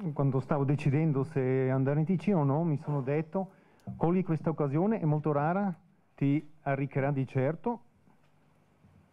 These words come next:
e così è. Sta diventando sempre meglio, eh, diciamo, ehm, la mia dimora qui.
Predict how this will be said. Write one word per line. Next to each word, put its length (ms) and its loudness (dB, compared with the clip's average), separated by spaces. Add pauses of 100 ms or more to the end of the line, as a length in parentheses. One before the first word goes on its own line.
(400)
e 140 -2
così 300 2
è. 200 -2 (840)
Sta 220 -4
diventando 640 2
sempre 520 -2 (200)
meglio, 640 0 (120)
eh, 500 0
diciamo, 600 -2
ehm, 540 -2
la 80 -2
mia 160 2
dimora 320 -2
qui. 220 -10